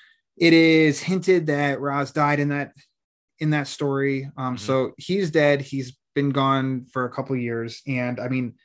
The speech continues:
Speaker 1: they're not hiding it. Uh, this is called The Resurrection of Ra's al Ghul. So he is,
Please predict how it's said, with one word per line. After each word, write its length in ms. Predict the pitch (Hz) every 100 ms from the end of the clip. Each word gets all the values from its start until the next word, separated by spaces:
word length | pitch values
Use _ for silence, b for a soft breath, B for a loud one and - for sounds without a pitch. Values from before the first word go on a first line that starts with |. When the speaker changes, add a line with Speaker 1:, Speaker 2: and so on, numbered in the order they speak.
| _ _ _ _
Speaker 1:
they're 80 | 131
not 260 | 135 147 117
hiding 340 | 143 180 123
it. 180 | 107 98 -
Uh, 160 | 113 107
this 220 | 113 113
is 100 | 120
called 220 | 123 117
The 180 | 131 151
Resurrection 680 | 143 147 147 143 175 - 110
of 100 | 95
Ra's 220 | 107 113
al 100 | 139
Ghul. 280 | 139 180 - -
So 240 | 131 113
he 200 | 117 123
is, 240 | 127 110